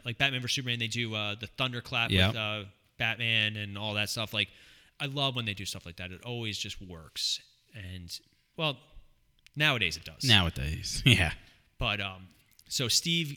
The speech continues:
Speaker 1: leaves the shield. Bucky loses an arm 'cause it's a Russo movie. 'Cause they, that's what they've been doing in, the, in every Marvel Cinematic mu-, uh, Universe
Speaker 2: Yep.
Speaker 1: movie. Like, from, like, a certain point, somebody loses an arm.
Speaker 2: Yeah.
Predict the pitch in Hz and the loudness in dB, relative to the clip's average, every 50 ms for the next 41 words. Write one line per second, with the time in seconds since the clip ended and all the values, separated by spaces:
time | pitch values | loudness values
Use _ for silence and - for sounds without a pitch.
0 | - _ - 135 143 147 123 - 113 - - - 190 185 180 180 180 175 175 170 | -12 _ -2 2 4 4 4 4 6 6 8 8 8 6 6 6 4 2 0 0
1 | 160 - - - - - - - - - _ _ _ - 135 135 139 - 139 127 | -2 -4 -6 -8 -14 -20 -20 -20 -20 -20 _ _ _ -2 -2 -2 0 0 0 0
2 | 135 127 107 101 104 104 110 151 165 165 160 165 165 165 156 - 120 110 95 98 | 0 0 -2 -4 -4 -4 -4 -2 -2 0 0 0 -2 -4 -4 -4 -4 -4 -4 -6
3 | 95 - - 110 147 165 156 - 175 156 151 151 151 151 147 151 151 151 151 143 | -8 -8 -8 -6 -2 0 2 2 2 0 -2 -4 -4 -4 -2 -2 -2 -2 -2 -4
4 | - _ - - _ _ _ _ _ _ _ _ _ _ - - - - - 143 | -10 _ -20 -20 _ _ _ _ _ _ _ _ _ _ -10 -8 -8 -8 -8 -4
5 | 127 139 143 - 160 175 190 - 247 220 220 196 175 147 156 170 165 160 151 143 | 2 2 2 2 2 0 0 0 0 -2 0 0 0 -2 -2 -4 -4 -6 -8 -8
6 | 143 - - 143 135 139 - - 151 147 156 165 151 143 135 135 135 127 127 120 | -10 -10 -8 -8 -8 -8 -6 -6 -6 -4 -2 -4 -4 -2 -4 -4 -4 -4 -6 -6
7 | - 131 123 120 117 120 117 - 131 131 135 - - 135 131 131 131 135 135 135 | -6 -4 -2 -2 -2 -2 -2 -4 -6 -8 -8 -10 -12 -10 -8 -6 -6 -6 -8 -8
8 | 135 143 143 143 - - - - - 104 107 120 135 139 135 123 113 110 - - | -8 -10 -10 -8 -8 -10 -8 -2 2 4 4 4 2 2 0 0 -2 -2 -2 -6
9 | 117 113 107 98 101 - 117 - 131 127 127 113 - 120 117 123 127 - _ - | -6 -6 -4 -6 -6 -4 -4 -4 -4 -4 -8 -10 -8 -6 -6 -8 -8 -10 _ -4
10 | - 127 113 104 98 95 90 90 90 90 85 82 82 85 - - _ - - 104 | -4 -2 -2 -4 -4 -4 -6 -6 -6 -8 -10 -10 -12 -14 -16 -18 _ 0 4 6
11 | 95 92 95 | 6 6 4